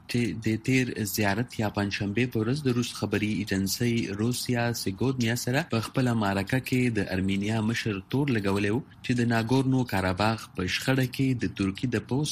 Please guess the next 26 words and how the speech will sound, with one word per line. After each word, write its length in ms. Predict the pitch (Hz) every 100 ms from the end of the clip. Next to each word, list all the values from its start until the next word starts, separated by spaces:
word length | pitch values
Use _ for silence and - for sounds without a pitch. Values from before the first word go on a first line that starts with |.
| -
سره 200 | 104 120 - - 117
د 100 | 120 120
پاکستان 640 | 113 123 - - 127 127 107
ځواکونه 420 | 104 95 92 131 120
هم 120 | 117 135 107
په 40 | 101
دې 80 | 101
جګړه 260 | 98 107 95
کې 80 | 95 -
شامل 340 | 92 98 98 98
دي. 100 | 98 - - 107
له 100 | 110
هغه 220 | 113 120 123 120
په 120 | 101
معرکه 320 | 98 95 107
کې 180 | - 117
دا 60 | 95 110
وپوښتل 440 | 127 151 - 139 -
شول 160 | 147 175 - -
چې 80 | - 139
آیا 180 | 139 139 117
د 100 | 110
هغه 180 | 107 120 113
هیواد 380 | 104 107 117 110 98
د 20 |
دې 100 | 95